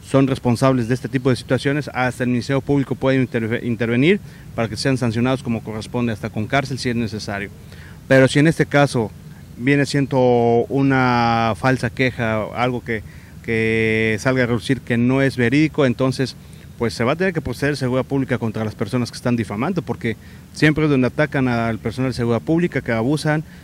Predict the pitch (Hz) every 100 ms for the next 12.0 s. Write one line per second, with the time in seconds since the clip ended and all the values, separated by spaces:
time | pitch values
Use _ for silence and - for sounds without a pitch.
0 | - - 120 117 113 113 113 113 113 113
1 | - 156 151 147 147 - - - - 123
2 | 123 123 123 120 120 120 120 117 104 123
3 | 123 120 117 117 117 - - 98 123 120
4 | 120 120 147 135 135 131 147 143 139 139
5 | 131 147 139 135 135 131 135 135 127 135
6 | - 117 107 113 110 131 127 131 117 135
7 | 160 131 127 135 131 117 107 113 127 151
8 | 143 143 156 - - - - - 117 123
9 | 123 123 - 113 107 107 107 107 110 123
10 | 123 131 131 127 117 120 131 120 113 98
11 | 110 - 107 107 127 110 110 - 123